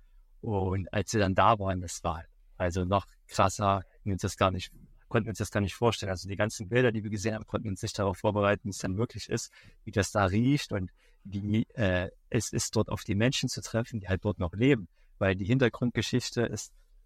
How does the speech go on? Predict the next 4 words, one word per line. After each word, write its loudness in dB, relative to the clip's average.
dass 0
im -4
benachbarten 0
Tal 2